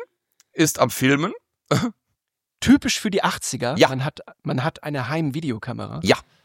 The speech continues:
Speaker 1: definitiv. Mein Onkel hatte so eine. Mein Vater sagte, so ein Quatsch brauchen wir nicht.
Speaker 2: Und es waren ja noch richtig, richtig große Brocken,
Speaker 1: Ja.
Speaker 2: wenn man überlegt, dass die ja in den neunzigern noch ein bisschen kleiner geworden sind.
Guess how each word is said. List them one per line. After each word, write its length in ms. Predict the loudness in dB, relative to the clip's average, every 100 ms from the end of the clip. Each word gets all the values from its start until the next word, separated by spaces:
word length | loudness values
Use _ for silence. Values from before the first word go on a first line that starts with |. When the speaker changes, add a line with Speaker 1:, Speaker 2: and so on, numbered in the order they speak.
| _ _ _ _ 0
Speaker 1:
definitiv. 600 | 0 0 -6 -6 -8 -12 _ _ _ _ _ _ _ _ _ _
Mein 160 | -6 2
Onkel 320 | 4 4 0
hatte 140 | -2
so 180 | -2 -2
eine. 280 | -2 -4 -8
Mein 160 | -6 -2
Vater 260 | 2 4 6
sagte, 300 | 4 4 2
so 100 | 0
ein 80 |
Quatsch 260 | 4 2 2
brauchen 240 | 2 2 2
wir 60 |
nicht. 140 | -4 -8 _ _ _ _ _ _ _
Speaker 2:
Und 160 | 2 2
es 120 | 6
waren 140 | 8 10
ja 60 |
noch 200 | 8 4 -2 0
richtig, 500 | 0 0 -4 -6 -16 _ _ -2
richtig 320 | -2 -4 -6
große 340 | -2 0 0
Brocken, 440 | 0 0 0 0 0
Speaker 1:
Ja. 180 | 0 6
Speaker 2:
wenn 100 | 6
man 100 | 6
überlegt, 340 | 4 0 0 -2
dass 140 | -4
die 80 | 0
ja 100 | 2
in 100 | 2
den 100 | 2
neunzigern 400 | 4 2 2 2
noch 120 | 2
ein 120 | 2 2
bisschen 240 | 2 0
kleiner 320 | 0 2 2
geworden 380 | 0 -4 -10 -10
sind. 180 | -10